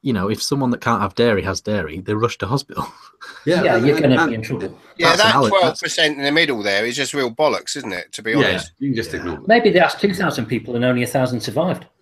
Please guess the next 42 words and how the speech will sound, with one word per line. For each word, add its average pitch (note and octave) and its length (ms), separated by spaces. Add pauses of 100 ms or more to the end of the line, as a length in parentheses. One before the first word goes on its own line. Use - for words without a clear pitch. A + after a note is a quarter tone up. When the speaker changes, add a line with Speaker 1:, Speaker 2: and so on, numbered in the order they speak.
(160)
Speaker 2:
But A3+ 160
you A3+ 140
always D3 320
get, C#3 200
you F#3 100
know, F#3+ 100
if E3+ 120
you E3 120
go D3+ 80
Speaker 4:
Yeah. C3+ 140
Speaker 2:
yes, C#3 360 (120)
if E3+ 140
you F3 80
do E3 140
a C#3+ 60
survey B2+ 460
and G2+ 80
it's G#2+ 140
yes, B2 300
no, A2 260
or G#2 120
maybe, G#2+ 640
you A#2 140
just B2 280
throw A#2 280
the G#2 100
maybes F#2 460
away. F#2 160
It G#2+ 100
don't A2+ 180
make A2+ 140
any G#2+ 180
sense. - 420
They're G#2+ 120
just - 160
nonsense. - 500
They're A2 120
just G#2 180
not. G2 240
Speaker 1:
Uh, G#2+ 320 (120)
next D#3+ 260
one. E3+ 200